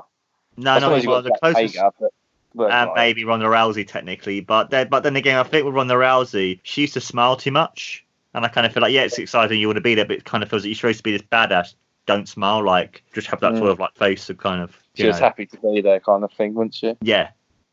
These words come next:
Speaker 2: Mm. So what's your, uh, what's your next moment?
Speaker 1: Uh, my next match would have to be The Undertaker versus Shawn Michaels from twenty-five. That match is fantastic. That match, I remember watching it live and going, "Oh my God, this match is so good." And then the rest of the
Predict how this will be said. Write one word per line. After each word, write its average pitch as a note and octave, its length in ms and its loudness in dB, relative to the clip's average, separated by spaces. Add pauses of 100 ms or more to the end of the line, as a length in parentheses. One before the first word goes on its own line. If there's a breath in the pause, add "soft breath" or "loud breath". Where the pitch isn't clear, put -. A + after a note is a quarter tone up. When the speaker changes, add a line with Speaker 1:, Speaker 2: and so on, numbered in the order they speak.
(600)
Speaker 2:
Mm. B2 380 -2 (260)
So C3 140 0
what's B2 100 0
your, B2 440 2
uh, A#2 60 -8 (220)
what's C3 140 -2
your C3+ 100 2
next - 220 -2
moment? B2 420 0 (240)
Speaker 1:
Uh, C#3+ 260 4
my E3 220 2
next D#3+ 340 0
match D3 380 0
would C#3 140 -2
have E3 240 0
to - 100 -20
be C#3+ 400 4
The C#3+ 180 2
Undertaker E3 540 0
versus D3+ 300 0
Shawn E3+ 360 2
Michaels D3 680 2
from C3+ 220 -4
twenty-five. B2 640 0
That A#2+ 160 0
match - 200 -2
is G#2+ 60 -18
fantastic. A2 680 -2
That C3 140 0
match, B2+ 300 -2
I B2+ 40 2
remember C3 240 2
watching B2+ 300 -2
it G#2+ 120 -2
live G#2 580 2
and G#2 220 -6
going, G#2 260 2
"Oh G#2 120 -4
my G#2 120 -4
God, G2+ 140 0
this F#2+ 120 -6
match - 160 -8
is G#2 100 -4
so G#2 120 2
good." G#2+ 200 0
And A2 120 -2
then G#2+ 80 0
the G#2+ 60 -2
rest A2+ 180 0
of - 40 -12
the G#2+ 60 -2